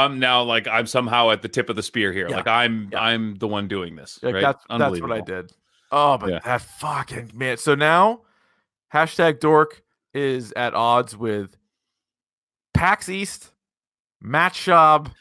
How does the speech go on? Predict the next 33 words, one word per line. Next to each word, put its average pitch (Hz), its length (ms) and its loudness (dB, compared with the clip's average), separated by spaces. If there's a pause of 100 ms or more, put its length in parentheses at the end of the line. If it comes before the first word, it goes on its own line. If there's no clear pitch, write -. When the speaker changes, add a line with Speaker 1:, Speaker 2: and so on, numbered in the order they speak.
(400)
Speaker 2:
Gary 135 260 -2
Gulman. 92 380 -12 (180)
Speaker 1:
And, 147 180 2
and 151 220 4
the 147 80 6
thing 226 320 4
is, 208 240 4
is 160 140 -2
I 165 120 2
didn't 180 320 -2
want 175 240 2
this. - 440 0
I 151 120 2
didn't 175 200 2
Speaker 2:
No. 156 100 2
Speaker 1:
want 175 180 2
this. - 260 -2
Speaker 2:
No. 139 200 0
Speaker 1:
I, 135 180 -2 (120)
I, 147 280 0 (140)
I 131 160 0
love 151 300 0
that 160 160 2
special. 156 400 -2
It's 135 120 -10
super 165 360 -2
important 151 400 -2
to 147 40 -8
me. 147 160 -4
It 147 40 -4
was 127 200 -8
super 156 240 -8
good. 143 360 -2